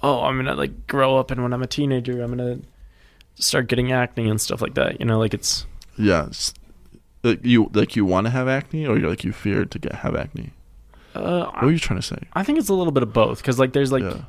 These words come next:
Speaker 2: You wanna grow up, but,
Speaker 1: You
Speaker 2: like,
Speaker 1: want
Speaker 2: you don't.
Speaker 1: Exactly, exactly.
Speaker 2: I remember I,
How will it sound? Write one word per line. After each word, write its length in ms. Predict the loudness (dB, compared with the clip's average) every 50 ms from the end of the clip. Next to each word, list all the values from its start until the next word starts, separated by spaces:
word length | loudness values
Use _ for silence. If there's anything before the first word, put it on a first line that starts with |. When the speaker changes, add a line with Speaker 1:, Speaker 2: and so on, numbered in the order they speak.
| -14 -4
Speaker 2:
You 120 | -2 2 2
wanna 160 | 4 2 2
grow 240 | 2 2 2 4 4
up, 260 | 4 4 2 0 -2
but, 100 | -4 -4
Speaker 1:
You 60 | -4
Speaker 2:
like, 80 | -6 -6
Speaker 1:
want 100 | -8 -10
Speaker 2:
you 60 | -10
don't. 380 | -8 -6 -4 -4 -4 -6 -10 -14 _ _ _ _ _ -8 0
Speaker 1:
Exactly, 800 | 0 0 2 2 -2 -2 -2 -2 -2 -4 -4 -6 -10 -10 -10 -12 -14 -10 -8
exactly. 640 | -8 -8 -6 -6 -6 -6 -6 -8 -12 -16 -18 -18 -20 _ _ _ _ _ _ _ -6
Speaker 2:
I 80 | -2 0
remember 360 | 0 2 2 2 0 0 2 2
I, 320 | 2 4 4 2 2 -2